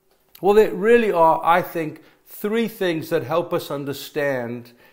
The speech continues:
this letter. The first is that it's a letter of comparison. R C Sproul speaks about Hebrews as a letter where Jesus is seen as better than. That's what Jesus is seen as, better than.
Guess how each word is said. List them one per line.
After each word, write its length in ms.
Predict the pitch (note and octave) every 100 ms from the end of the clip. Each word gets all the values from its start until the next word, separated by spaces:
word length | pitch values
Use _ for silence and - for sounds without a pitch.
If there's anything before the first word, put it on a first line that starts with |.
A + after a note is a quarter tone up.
| _ -
this 360 | B2+ D#3 -
letter. 460 | C#3+ C#3+ C3+ A#2+ F#2+ - _ _ _
The 80 | C#3
first 680 | - G#3 A#3 B3 B3 - - _ -
is 160 | C#3+
that 100 | E3+
it's 180 | E3+ E3+
a 60 | D#3+
letter 320 | D#3+ D#3+ F3
of 180 | D#3+ -
comparison. 800 | D#3 D3 C#3 A#2+ A2+ - G2+ F#2+ _ _ _ _ _ _ _ _ -
R 160 | G#3
C 180 | G3+ A3
Sproul 360 | - - F3+ E3+
speaks 380 | - E3+ - E3+
about 260 | D3 C#3
Hebrews 520 | C#3 G3+ E3 G3+ E3 - - - -
as 180 | D#3
a 100 | D3+
letter 460 | D3 E3 F#3 - F#3
where 200 | D#3 D3+
Jesus 560 | A#2 F#3 G3+ F3+ F#3 F3
is 200 | E3+ -
seen 500 | F#3 C#3+ B2 B2+ - _ _
as 240 | D3+ C3 G#2+
better 480 | - C#3+ C#3+ C#3+
than. 400 | A#2+ A#2+ G2 F#2 F2 _ _ _ _ _ _ _ _ _
That's 260 | E3+ F#3+ -
what 160 | F3
Jesus 420 | - F3 D3 D3 C#3+
is 120 | -
seen 240 | E3+ D3+
as, 160 | D3 C#3+
better 320 | E3+ F3 F3
than. 180 | D3+